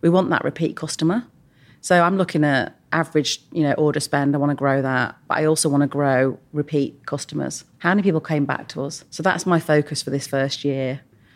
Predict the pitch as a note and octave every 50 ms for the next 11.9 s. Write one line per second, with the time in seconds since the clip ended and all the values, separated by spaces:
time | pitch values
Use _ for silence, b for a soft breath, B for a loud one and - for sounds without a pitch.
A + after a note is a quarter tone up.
0 | b b b b b b D3 D#3 D#3 D3+ D3+ D#3 F3 F#3 - - - G3+ E3 -
1 | E3+ E3+ D3+ - - - D3+ - - - - C#3+ C#3 C#3 D3+ - _ _ - D#3+
2 | D3+ C3 C3+ C#3 - - - - - C#3 C#3 C#3 - - - - C#3+ C3+ - -
3 | C#3 C3+ C#3 C3+ C3+ C#3 - - _ b b b b b b b b E3 E3 D#3
4 | D#3+ - D3+ D#3 D#3 D#3 - - D3+ - D#3+ D3 C#3+ - D3+ D3 C#3+ C#3+ C#3+ C3+
5 | C#3+ C3+ - - D#3 D3 C#3+ C#3 - - - - C#3+ C#3 C#3+ D3 C#3+ C#3 - -
6 | - D3 D3+ D#3+ D#3+ D3 - - D3 D3 - D3+ C#3+ D3+ - - D#3 D3+ - -
7 | C#3 C#3+ C#3+ C#3+ C#3 C3+ C#3 C#3 D3 - - C#3+ C3+ C#3 C3+ C#3+ C#3 C3+ C#3 -
8 | - C3 C#3 C#3 C3 C3 C3 - C3+ C3+ - - - - _ b b b b b
9 | b b b b b b b - D#3+ D3 D#3+ D#3 D3+ D3+ - - D#3 - C#3 B2+
10 | - - - B2+ - C#3+ - D#3 C#3+ C#3 - D3 - - C#3 C#3+ C#3 C#3 C3+ C3
11 | C3+ C#3 C3+ - - C#3 C3 C3 - C#3 A#2+ A2 B2+ B2+ - - - -